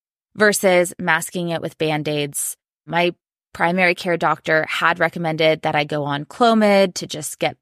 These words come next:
my, you know, ovulation back and get my cycle going.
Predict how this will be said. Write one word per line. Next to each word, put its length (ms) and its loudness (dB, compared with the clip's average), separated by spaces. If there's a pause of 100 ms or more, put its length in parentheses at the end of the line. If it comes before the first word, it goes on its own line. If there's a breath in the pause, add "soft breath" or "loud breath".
my, 320 -2 (800 loud breath)
you 180 -6
know, 160 -4
ovulation 680 2
back 280 4
and 120 -8
get 100 -6
my 140 -10
cycle 420 -2
going. 560 2